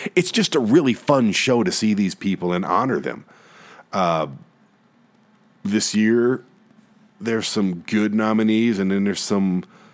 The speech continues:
what the fuck nominees. I, uh, let's go through these. Depeche Mode.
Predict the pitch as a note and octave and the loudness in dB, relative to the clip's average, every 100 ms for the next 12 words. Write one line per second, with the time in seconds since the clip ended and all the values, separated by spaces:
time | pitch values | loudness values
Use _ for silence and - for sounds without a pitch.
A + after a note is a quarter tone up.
0 | _ - F#2+ A2+ F3+ - - - A2 - | _ -8 -6 -4 -6 -8 -6 -2 -2 -4
1 | D#3 D2 C#2 A#1+ A#1+ - - - - - | -6 -4 -6 -6 -8 -10 -16 -20 -20 -20
2 | - _ - G#2+ F#2+ F2+ F2 D#2+ D2 - | -20 _ -12 -4 -2 0 0 0 -2 -6
3 | - - - - _ _ _ _ _ _ | -10 -18 -20 -20 _ _ _ _ _ _
4 | _ _ _ _ _ _ _ - - - | _ _ _ _ _ _ _ -18 -14 -8
5 | D#2+ - C#2+ C2 A1 - _ _ - A#2+ | -10 -8 -8 -8 -10 -14 _ _ -4 -2
6 | - F3 - B2 G3 - - | 0 0 2 4 4 0 -4